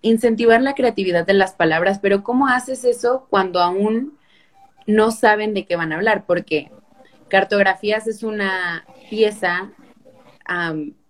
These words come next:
pues, eh, como dices, ¿no? No es tu dramaturgia, ni es la dramaturgia de nadie porque no existía,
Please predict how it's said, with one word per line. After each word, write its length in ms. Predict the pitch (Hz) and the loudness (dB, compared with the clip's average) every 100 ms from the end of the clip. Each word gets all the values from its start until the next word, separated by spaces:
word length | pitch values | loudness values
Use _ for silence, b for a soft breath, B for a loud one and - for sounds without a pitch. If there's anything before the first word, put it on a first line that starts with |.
| _ | _
pues, 260 | 180 175 175 - | -10 -10 -12 -2
eh, 220 | 180 - - | -2 -2 -14
como 280 | - 180 180 | -4 0 0
dices, 360 | 185 226 170 156 | -2 2 2 4
¿no? 240 | 160 180 | 2 2
No 160 | 202 196 | 2 2
es 120 | 196 | 4
tu 120 | 202 | 4
dramaturgia, 680 | 190 175 160 175 170 - 190 | 4 2 2 0 -2 0 0
ni 160 | 208 | 2
es 100 | 180 | 2
la 140 | 180 175 | 4 2
dramaturgia 600 | 170 156 151 170 - 180 | 2 -4 -4 -6 0 0
de 80 | 165 | 0
nadie 340 | 180 190 185 | -2 -2 -2
porque 300 | 175 170 165 | -6 -8 -6
no 80 | 160 | -10
existía, 720 | 165 - 185 - 220 175 - | -10 -10 -10 0 4 4 0